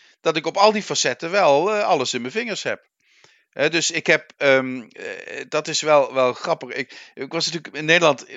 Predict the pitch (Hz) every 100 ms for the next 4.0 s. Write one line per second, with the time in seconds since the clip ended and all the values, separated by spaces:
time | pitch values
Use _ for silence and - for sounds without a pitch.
0 | 147 147 147 160 - - - 165 156 -
1 | 156 135 139 123 160 156 151 147 139 135
2 | 135 123 - _ 143 147 - 135 120 127
3 | 127 123 151 147 135 - 127 120 -